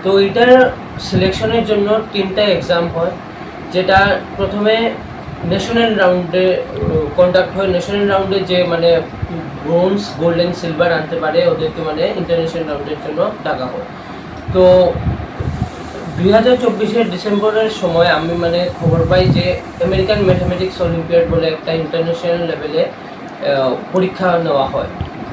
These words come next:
যেটা, আহ, আমেরিকান, আহ, সাউদার্ন ইলিনয়েস ইউনিভার্সিটি ক্যাম্পবেল, আহ, অর্গানাইজ করে। তো সেটা আমি অ্যাপিয়ার করলাম গুয়াহাটি থেকে।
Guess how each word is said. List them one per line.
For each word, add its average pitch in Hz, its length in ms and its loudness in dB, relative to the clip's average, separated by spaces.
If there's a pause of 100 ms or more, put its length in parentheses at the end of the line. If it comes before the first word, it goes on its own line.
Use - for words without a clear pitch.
যেটা, 170 260 4
আহ, 233 520 0
আমেরিকান, 185 560 0
আহ, 156 320 2 (340)
সাউদার্ন 196 380 2
ইলিনয়েস 185 480 4 (280)
ইউনিভার্সিটি 180 600 0
ক্যাম্পবেল, 165 500 2
আহ, 170 560 -4
অর্গানাইজ 160 400 -2
করে। - 200 -4 (120)
তো 180 180 -2 (320)
সেটা 180 180 -2
আমি 190 540 2
অ্যাপিয়ার 180 320 2
করলাম 180 360 2
গুয়াহাটি 160 540 -4
থেকে। 180 240 -6